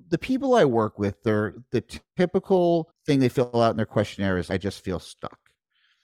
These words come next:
And it's like, feeling stuck is a very, like, amorphous idea, but I find that people who are constantly, like, when I do a little strength finder with all my clients, for me personally, my number one strength is, like, love of learning. I don't necessarily have to deep dive into everything. There's certain things I will, but I just like to learn new stuff.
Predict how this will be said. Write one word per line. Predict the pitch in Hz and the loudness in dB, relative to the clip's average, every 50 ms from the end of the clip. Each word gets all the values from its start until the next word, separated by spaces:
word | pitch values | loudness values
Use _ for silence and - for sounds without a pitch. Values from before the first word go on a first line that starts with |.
| _ _ _ _ _ _ _ _ - | _ _ _ _ _ _ _ _ -6
And | - 131 | -6 -4
it's | 127 - - | -4 -2 -4
like, | 156 151 113 107 | -4 -4 -4 -4
feeling | - 170 202 233 254 247 | -2 -2 0 0 0 -2
stuck | - - - - - - 110 98 110 - - - | -4 -6 -12 -12 -8 -4 -2 -2 -2 -2 -6 -6
is | - 104 90 | -6 -6 -4
a | 98 | -4
very, | 90 76 78 82 87 104 101 98 95 98 101 98 95 | -6 -8 -10 -12 -8 -8 -6 -6 -4 -6 -6 -6 -6
like, | 87 80 73 - - | -6 -6 -6 -4 -4
amorphous | 110 110 104 104 101 104 107 107 - - 90 80 - - | -4 -2 -2 0 0 0 0 0 -4 -8 -8 -8 -6 -6
idea, | 80 87 90 87 80 78 - 165 196 185 135 101 95 95 95 90 _ _ _ _ _ _ _ _ _ _ _ _ _ - | -4 -4 -4 -6 -8 -8 -8 -4 -2 0 0 0 0 -2 -2 -4 _ _ _ _ _ _ _ _ _ _ _ _ _ 0
but | 131 135 - - _ _ _ _ _ _ - | 0 0 0 -2 _ _ _ _ _ _ -2
I | 165 170 | 0 0
find | 175 - - - 233 240 240 269 269 254 | 0 -2 -6 -8 -4 -2 0 0 2 0
that | 254 247 247 | 0 -2 -4
people | - - - 147 135 127 139 131 | -6 -6 -4 -4 -4 -2 -2 0
who | 127 123 | 2 2
are | 117 113 107 101 - _ _ _ _ _ _ _ _ _ | 2 2 0 -2 -6 _ _ _ _ _ _ _ _ _
constantly, | - - - 151 151 156 - - 156 135 123 120 | -12 -6 -4 -4 -4 -4 -6 -4 -2 0 0 2
like, | 113 113 110 | 2 2 2
when | 113 120 123 | 2 2 2
I | 127 95 139 143 | 2 2 0 0
do | 147 143 | 2 0
a | |
little | 117 101 90 85 | 0 0 -2 -4
strength | - - - 98 101 87 - | -6 -6 -6 -6 -6 -6 -6
finder | - 107 95 90 87 76 78 | -6 -4 -4 -4 -4 -4 -6
with | 82 - 87 | -6 -6 -6
all | 73 | -6
my | 73 80 | -6 -8
clients, | - - - 95 76 62 50 - - - | -10 -8 -8 -8 -8 -8 -8 -12 -14 -10
for | - 110 | -8 -6
me | 107 127 160 | -4 -4 -4
personally, | 156 - 139 123 123 - 120 107 | -4 -2 -4 -4 -2 -4 -4 -4
my | 98 95 | -2 -2
number | 98 98 95 87 92 | -2 -4 -4 -4 -6
one | 90 87 85 80 | -6 -6 -6 -8
strength | - - 73 67 82 73 - - | -8 -8 -6 -6 -6 -8 -8 -10
is, | 76 67 69 | -12 -10 -8
like, | 71 71 - | -10 -10 -10
love | 65 71 67 65 60 | -8 -8 -8 -8 -10
of | 65 55 58 | -12 -14 -12
learning. | 55 50 50 50 50 - - - | -12 -12 -12 -12 -14 -10 -4 0
I | 170 | 0
don't | 240 262 | 2 2
necessarily | 269 - - 220 156 127 | 0 0 0 0 0 0
have | 107 - - 117 110 - - | -2 -4 -6 -6 -6 -6 -8
to | 107 | -12
deep | 87 78 - - 98 117 139 - - | -12 -10 -8 -4 -4 -4 -4 -4 -4
dive | 98 69 76 85 71 | -4 -2 -2 -2 -4
into | 78 67 65 | -6 -6 -6
everything. | 60 58 57 65 - - 71 71 80 - | -6 -6 -6 -8 -8 -8 -8 -6 -2 0
There's | 113 104 - | 0 0 2
certain | - 131 120 87 117 | 0 -2 -2 -2 -4
things | - 107 92 92 | -6 -4 -4 -4
I | 80 | -4
will, | 76 73 78 90 113 135 | -4 -2 -2 0 0 0
but | 131 127 - - | -2 -2 -4 -2
I | - 170 | -2 -2
just | 196 247 247 - | -2 -2 -2 -2
like | 240 247 - | -4 -4 -2
to | - 175 | -2 -2
learn | 117 98 87 92 95 101 104 104 98 92 | -2 -2 -2 -4 -2 -2 -2 -2 -2 -2
new | 90 95 92 | -2 -2 -4
stuff. | 87 - - - - - 110 113 104 - - - - | -6 -8 -12 -14 -8 -4 -2 -2 -2 -2 -6 -14 -20